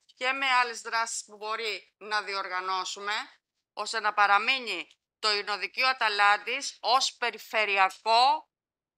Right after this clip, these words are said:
πρωτοδικείο με έδρα την Αταλάντη, με τη Μητροπολιτικό τη Λαμία. Δεν μπορεί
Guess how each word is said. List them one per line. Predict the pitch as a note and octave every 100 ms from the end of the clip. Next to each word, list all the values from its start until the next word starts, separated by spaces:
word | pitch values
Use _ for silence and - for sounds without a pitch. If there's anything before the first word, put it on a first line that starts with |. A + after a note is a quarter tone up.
| _ _ -
πρωτοδικείο | A3+ A3 G#3+ G3 F#3+ A3+ B3+ C4+ C#4+ C#4 _
με | F#3 G#3 A3 A3+ C4
έδρα | C4 C4+
την | B3+ A3
Αταλάντη, | G#3 G#3 G#3 A#3 B3+
με | B3+ A#3+
τη | G#3+
Μητροπολιτικό | A3 G3+ G3 G3+ F#3+ G3 - A#3+ C4 C4 - _ _ _
τη | G#3
Λαμία. | A3 A3 A3 G3+ D#3 C#3+ _ _ _ _ _ _ _ _ -
Δεν | F3 B3 D4+ C4+
μπορεί | B3+ B3+ A3+ E3+